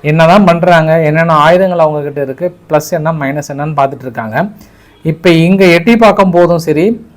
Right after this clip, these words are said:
மத்த பகுதிகள், இந்தியா ஒட்டி இருக்கக்கூடிய பகுதிகளும் அந்த எந்த உளவு வேலையும் பார்க்காதவாறு, நம்ம எதுவும் ஒட்டு கேட்காத மாதிரி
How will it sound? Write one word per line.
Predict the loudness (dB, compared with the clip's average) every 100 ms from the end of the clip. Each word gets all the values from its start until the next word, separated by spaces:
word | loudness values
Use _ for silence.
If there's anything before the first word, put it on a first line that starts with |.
| -8 -2
மத்த | 0 0
பகுதிகள், | 2 2 2 0 0
இந்தியா | -2 -2 2 2
ஒட்டி | 2 0 -2
இருக்கக்கூடிய | -4 -4 -4
பகுதிகளும் | -4 -4 -4 -4 -2 -4 -6 -16 _ _ _ _ _ _ -2
அந்த | 0 2 4 4
எந்த | 4 4 4 4
உளவு | 6 6 6
வேலையும் | 6 4 4 2 0
பார்க்காதவாறு, | 2 2 2 2 4 4 4 2 -2 -12 _ _
நம்ம | -10 -6 0
எதுவும் | 2 2 2
ஒட்டு | 0 -2
கேட்காத | 0 0 2 0
மாதிரி | 0 -2 0 -2 -4